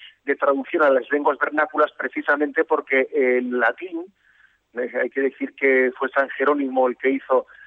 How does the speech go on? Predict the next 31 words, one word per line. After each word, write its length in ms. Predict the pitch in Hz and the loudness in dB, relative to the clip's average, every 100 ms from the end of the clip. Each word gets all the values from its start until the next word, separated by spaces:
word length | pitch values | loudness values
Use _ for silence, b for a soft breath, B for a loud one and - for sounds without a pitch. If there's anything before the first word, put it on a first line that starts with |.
| B - | B -4
la 460 | 127 123 123 123 - | 2 4 4 2 2
traducción 600 | 131 135 - 147 139 131 | 0 0 -2 -2 -2 -2
llamada 360 | 131 135 139 123 | 0 2 4 4
la 120 | 123 | 2
Vulgata, 640 | 127 131 143 165 123 98 - | 0 0 2 2 0 -4 -6
que 100 | 127 | -2
durante 340 | 127 123 117 120 | 0 -2 -6 -14
muchísimos 680 | 123 - 208 - 147 135 - | -14 -12 -14 -6 0 0 -2
siglos 360 | - 127 113 | -6 -6 -8
es 140 | 147 135 | -8 0
la, 160 | 120 117 b b | 0 0 b b
ha 80 | - | -10
sido 260 | - 151 147 | -6 -2 2
la 140 | 131 | 2
traducción 640 | - 139 123 117 - 147 135 | 0 -2 -2 -2 -2 -2 -2
principal, 760 | 131 120 - 131 156 143 135 139 | -8 -10 -12 -6 0 0 0 -4
¿no? 160 | 156 _ B B B B _ | -8 _ B B B B _
Que, 420 | 135 131 127 123 | 2 4 4 2
con 160 | - 127 | 0 0
la 100 | 123 | 0
que 120 | - | 0
la 80 | 123 | -2
Iglesia 280 | 135 139 139 | 0 -2 -2
Católica 460 | 135 143 135 123 | 0 0 -2 0
ha 60 | 123 | 2
leído 320 | 127 147 175 | 2 2 0
la 100 | 123 | 0
Sagrada 320 | - 135 143 | 0 2 2
Escritura, 460 | 139 - 135 131 147 | 0 -6 -8 0 0
pero 160 | 123 | 0
claro, 320 | 120 160 135 | 0 2 2